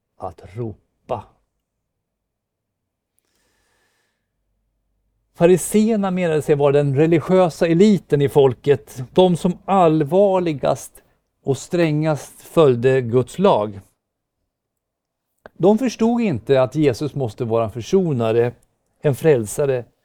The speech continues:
att, eh, Messias måste vara en försonare och en frälsare.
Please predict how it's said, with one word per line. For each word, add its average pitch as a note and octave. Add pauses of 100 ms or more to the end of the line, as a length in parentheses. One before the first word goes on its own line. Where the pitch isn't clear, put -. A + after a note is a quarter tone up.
(800)
att, D3+
eh, D3+
Messias D3
måste C3
vara B2
en A#2
försonare A#2
och A#2
en A2
frälsare. A#2+